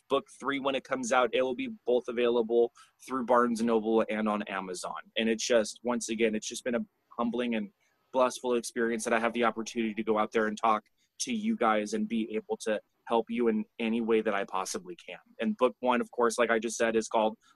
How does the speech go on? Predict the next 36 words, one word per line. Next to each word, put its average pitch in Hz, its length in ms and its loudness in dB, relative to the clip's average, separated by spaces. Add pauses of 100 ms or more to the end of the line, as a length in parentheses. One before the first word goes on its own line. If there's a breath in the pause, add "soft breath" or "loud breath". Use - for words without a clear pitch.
Mom, 117 180 4
I'm 123 100 -2
Sorry. 117 360 2
The 113 80 -2
second 113 360 -4
one 120 140 -2
is 113 120 -4
called 113 260 0
Dad, 107 260 2
Please 113 220 -4
Don't 104 260 -4
Go. 113 380 2 (360)
And 127 140 0
the 110 80 2 (220)
third 226 280 6
one, 127 460 2
I 123 140 4
guess 135 280 4
you 139 120 -4
will 147 140 6
be, 143 280 2 (180)
I 143 120 6
will 147 640 8 (220)
say 147 340 6
it 143 180 6
to 147 160 -4
you 127 260 0
so 131 140 -6
that 127 220 4
way 123 80 4
your 120 160 4
show's 123 260 0
the 120 80 0
very 117 240 4
first 113 380 -2
one 117 260 2